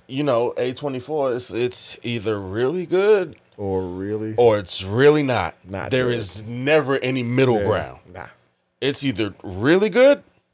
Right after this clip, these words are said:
Speaker 1: really bad.
Speaker 2: Yes.
Speaker 1: S-, no, nothing in the middle ever.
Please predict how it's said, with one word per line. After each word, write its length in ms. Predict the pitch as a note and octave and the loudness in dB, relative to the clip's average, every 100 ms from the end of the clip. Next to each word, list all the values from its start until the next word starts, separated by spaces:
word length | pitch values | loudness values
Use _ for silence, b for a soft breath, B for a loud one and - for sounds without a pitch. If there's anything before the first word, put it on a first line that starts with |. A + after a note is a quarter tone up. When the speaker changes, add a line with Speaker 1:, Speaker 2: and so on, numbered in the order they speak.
| _ _ _ D#2+ | _ _ _ _
Speaker 1:
really 320 | D#2+ F#2+ G2 | -8 -6 -6
bad. 300 | F#2 - - - | -8 -12 -20 -20
Speaker 2:
Yes. 320 | - - - - _ _ | -20 -18 -20 -20 _ _
Speaker 1:
S-, 240 | - - - | -14 -14 -12
no, 680 | G#2+ G2 G2+ A2 A#2 A#2+ A#2+ A#2+ | -10 -6 -4 0 4 4 4 -2
nothing 680 | A#2 A#2+ C3+ C#3+ C#3 B2+ G2+ | -4 0 2 2 2 -2 -2
in 160 | G2+ | -6
the 60 | G2+ | -6
middle 280 | F#2+ F2+ D#2+ | -4 -2 -2
ever. 320 | D#2+ D2 | -4 -8